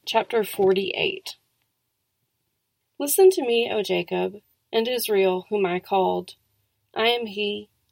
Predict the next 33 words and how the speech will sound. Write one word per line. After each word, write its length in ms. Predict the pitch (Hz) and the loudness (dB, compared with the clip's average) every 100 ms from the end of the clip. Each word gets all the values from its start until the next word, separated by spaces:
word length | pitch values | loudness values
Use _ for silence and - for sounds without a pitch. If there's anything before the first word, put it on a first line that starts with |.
| _ | _
I 60 | 202 | 0
am 160 | 196 | 2
the 80 | 190 | 0
first, 520 | - 202 214 - - - | -4 -4 -4 -8 -14 -8
and 160 | 208 185 | -2 0
I 80 | |
am 120 | 180 180 | 0 -2
the 60 | |
last. 600 | 180 175 175 170 - - _ _ _ - _ _ _ - | 0 0 -2 -8 -14 -18 _ _ _ -20 _ _ _ -2
My 120 | 233 | -2
hand 400 | 233 254 254 240 | -2 -6 -6 -4
laid 340 | 220 214 214 | 0 2 2
the 60 | 196 | 0
foundation 580 | 208 190 185 180 - 220 | 0 2 2 0 -2 -6
of 100 | 220 | -6
the 200 | 233 175 | -2 -2
earth, 300 | 175 180 _ _ _ _ _ - | -2 -8 _ _ _ _ _ -6
and 100 | 214 | 0
my 140 | 214 | 0
right 300 | 208 208 214 | 2 2 0
hand 400 | 190 190 185 185 | -2 0 2 0
spread 260 | - 202 190 | -2 -2 0
out 220 | 175 170 | 0 -2
the 80 | 175 | -6
heavens. 640 | 180 175 180 185 180 - - _ _ _ _ _ _ | -6 -4 -4 -6 -10 -14 -18 _ _ _ _ _ _
When 120 | 226 | 0
I 120 | 214 196 | 2 0
summon 440 | - 190 202 226 | 0 0 0 -4
them, 380 | 247 277 285 285 - | -6 -6 -8 -12 -4
they 140 | 208 | -4
stand 480 | - 202 180 185 - | -2 -4 -2 -2 -6
at 100 | 175 | -8
attention. 720 | 175 - 175 170 180 180 180 | -10 -8 -8 -8 -8 -8 -10